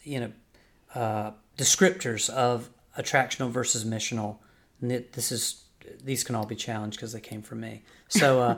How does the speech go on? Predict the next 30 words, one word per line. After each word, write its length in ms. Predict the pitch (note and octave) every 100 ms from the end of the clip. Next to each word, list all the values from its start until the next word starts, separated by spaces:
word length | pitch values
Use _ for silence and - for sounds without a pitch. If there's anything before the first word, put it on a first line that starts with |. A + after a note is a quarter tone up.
| - -
<laughs> 240 | - - _
but 120 | E3
a, 240 | D#3 E3+
an 80 | D#3
attractional 580 | C#3+ - F3+ F#3+ - D#3+
church 320 | - C#3+ C#3
says, 160 | - C3
"Come 220 | - C3
to 120 | B2 A#2+
us." 500 | G#2+ - - - _ _ _ _ _ _ _ _ _ -
Um, 520 | B2+ B2+ A#2+ G#2+ A2 - _ _
it 140 | - D3
is 200 | C#3 -
dominated 580 | C#3+ C3 C3 B2+ A#2+ A#2+
by 140 | A2+
programs. 920 | - C3 B2+ B2+ C3 C3 - - - _ _ _ _ _ _ _ - _ _ _ _ _
Uh, 500 | - B2 A2+ A2 A2 - _ _ -
well, 240 | D3 C#3+
I'll 120 | E3
contrast 520 | D#3+ C3+ A#2 D3 A2+ -
them. 100 | A#2+
Attractional 460 | B2 E3+ E3+ E3
church 240 | - C#3+ -
says, 160 | A#2+
"Come 220 | - B2+
to 140 | A#2+ A2+
us." 480 | A2+ - - - _ _ _ _ _ _ _
A 40 | C#3
missional 380 | D3+ D3 D3+ B2
church 580 | - B2 - - -